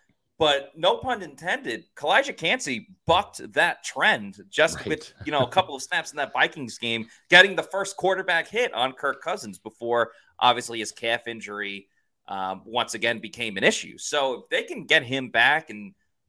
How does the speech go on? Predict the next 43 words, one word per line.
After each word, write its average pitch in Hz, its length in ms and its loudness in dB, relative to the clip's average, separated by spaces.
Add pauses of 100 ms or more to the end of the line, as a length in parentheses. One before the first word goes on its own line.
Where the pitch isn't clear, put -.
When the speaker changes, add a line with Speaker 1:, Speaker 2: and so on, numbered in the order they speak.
Speaker 1:
that 139 140 4
extends 139 640 -2
the 123 140 -8 (100)
Bucs - 320 -2 (260)
defensive - 400 -4
tackle 131 360 2
rotation 147 640 -4
just - 380 -2
a 156 40 2
little 147 340 0
bit 127 260 -4
more, 135 340 0
Speaker 2:
Yeah. - 140 -4 (240)
Speaker 1:
I 113 80 0
think 143 180 -2
it 139 160 -14
can 127 160 -12
go 139 400 2 (220)
a 110 80 -8
long 120 400 -2
way. 135 260 0
Um, 95 240 -8
we 107 120 -12
have 123 120 -2
another 117 260 -6
super 190 360 -10
chat, 156 320 4
a 110 160 -6
five 240 220 8
dollar 113 180 2
super - 240 -16
chat 113 320 -4
from 104 200 -6
Paul, 156 380 2
A 139 160 -2
K 127 280 -2
A 113 40 -6
Florida 113 360 -2
Dreamhouse, 135 640 -4
who's 104 120 -18
been 101 160 -12
a 95 80 -12
constant 165 640 -4